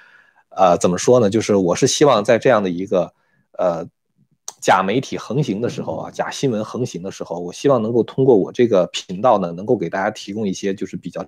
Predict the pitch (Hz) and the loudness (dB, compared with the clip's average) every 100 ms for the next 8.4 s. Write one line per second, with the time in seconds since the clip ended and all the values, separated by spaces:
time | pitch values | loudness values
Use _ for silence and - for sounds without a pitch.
0 | _ 143 139 - 95 120 113 107 - _ | _ 0 0 -2 -4 -4 -4 -4 -6 _
1 | _ _ - 196 87 85 - 104 82 76 | _ _ 2 4 4 2 0 0 0 -2
2 | 139 117 - - - 101 87 104 123 104 | -2 -2 -2 -6 -4 -4 -2 2 2 2
3 | - 127 92 - 98 - 110 147 104 - | -2 -6 -4 -4 -6 -4 0 0 0 -2
4 | 101 98 82 80 92 101 120 98 80 95 | -6 -6 -14 -8 -4 2 4 2 0 -6
5 | 117 101 92 - 104 - - - 95 120 | -4 -2 -2 2 0 0 -12 0 2 4
6 | 95 90 85 90 82 - 101 98 - 95 | 2 0 -2 -4 -12 -6 0 0 2 -2
7 | - 87 - 87 85 92 95 - 110 - | -4 -12 -12 -18 -18 -4 -4 2 0 2
8 | 95 - - | -6 -8 -14